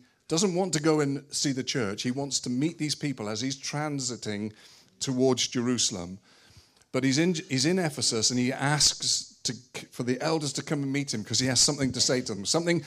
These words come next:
that's gonna be important, because this is the last words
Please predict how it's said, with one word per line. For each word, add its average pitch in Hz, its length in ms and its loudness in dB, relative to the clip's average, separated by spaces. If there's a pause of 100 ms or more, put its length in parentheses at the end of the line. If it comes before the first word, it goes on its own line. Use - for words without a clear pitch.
(160)
that's 160 160 2
gonna 196 200 6
be 190 160 8
important, 147 480 4
because 143 280 0
this 196 180 6
is 196 140 2
the 156 100 8
last 214 640 6
words 143 720 4